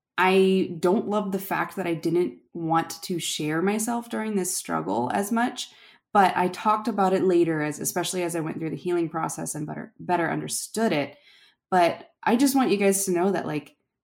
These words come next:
even <laughs> as a fitness professional, health professional, and somebody who is a huge,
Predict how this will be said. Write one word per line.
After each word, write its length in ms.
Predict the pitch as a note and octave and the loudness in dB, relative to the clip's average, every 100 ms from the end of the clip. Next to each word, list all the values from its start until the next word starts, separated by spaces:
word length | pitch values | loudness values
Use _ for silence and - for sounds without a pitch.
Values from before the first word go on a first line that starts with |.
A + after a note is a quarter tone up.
| - | -2
even 480 | A3+ B3 D#4 B3+ A#3+ | 4 8 10 10 10
<laughs> 160 | A#3 - | 10 8
as 320 | F3+ G3 G3 | 6 6 4
a 220 | E3+ E3+ | 2 0
fitness 420 | E3+ F#3 F#3 F3+ | 0 -2 -2 -4
professional, 540 | F3 D#3 D3+ D3+ F3 E3 | -4 -2 -2 -2 -2 0
health 180 | D#3 | -2
professional, 500 | D#3 D#3+ E3 - E3+ | -2 -4 -4 -2 -4
and 160 | E3 D3+ | -4 -4
somebody 340 | E3 E3 E3+ | -2 0 0
who 200 | E3+ D#3+ | 0 -2
is 240 | D#3 D3+ - | -2 -4 -6
a 120 | D#3+ D3+ | -6 -6
huge, 680 | - - D#3 D#3 D#3 - | -6 -2 0 0 -4 -10